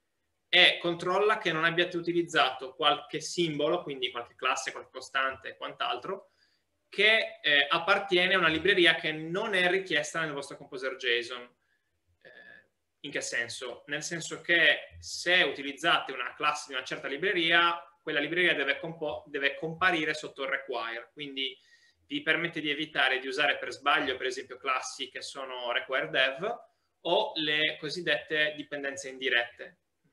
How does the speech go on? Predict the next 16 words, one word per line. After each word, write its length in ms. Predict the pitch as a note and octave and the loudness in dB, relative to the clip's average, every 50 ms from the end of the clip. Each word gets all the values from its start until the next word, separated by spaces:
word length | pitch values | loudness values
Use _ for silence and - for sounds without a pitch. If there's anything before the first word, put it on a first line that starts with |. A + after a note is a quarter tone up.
| _ - | _ -16
A 40 | C3+ | -14
me, 80 | D3+ C#3+ | -10 -8
per 120 | C#3+ C#3 | -6 -6
esempio, 200 | C3+ C#3+ C3+ C#3+ | -6 -4 -2 0
era 80 | C3+ B2 | 0 -2
capitato, 600 | - A#2 - B2+ - C3 B2 - - - B2+ B2 | -2 -6 -10 -8 -6 -4 -4 -4 -6 -8 -10 -8
avevo 260 | B2+ C3 C#3 C3+ B2 | -6 -6 -6 -6 -6
come 200 | - C3 C3 C3 | -6 -6 -8 -8
dipendenza 520 | C3 C#3 - C#3 C#3 D3+ E3+ E3+ D#3+ - | -6 -6 -6 -6 -4 -4 -6 -6 -4 -6
indiretta, 960 | C#3+ C3+ C3+ C#3 C#3+ C#3+ C#3 C#3 - - - A#2+ A#2 A#2 A#2+ A#2 - - - _ - | -6 -4 0 2 4 4 4 2 0 -4 -6 -6 -4 -4 -4 -6 -8 -10 -14 _ -18
eh, 140 | B2+ B2+ A#2+ | -16 -14 -14
una 220 | A#2+ A#2+ C3 C3+ | -12 -8 -6 -4
libreria 600 | C#3+ D3+ D3 F3 G3+ F#3+ E3+ D#3 E3 F3 F#3 F3+ | -4 -4 -2 0 0 2 2 4 4 4 4 2
che 340 | F#3 - C3+ C3 B2+ B2 - | 2 4 6 6 6 6 4
esponeva 640 | B2 C3 - - C3+ C3 C3 C#3 C3+ B2+ B2+ B2 | 0 -4 -6 -8 -8 -6 -4 -4 -4 -2 -4 -4
una, 640 | B2 B2 B2 B2 A#2+ A#2+ A#2+ A#2+ A#2+ A#2+ A#2 - _ | -4 -4 -4 -4 -4 -4 -4 -6 -6 -8 -10 -12 _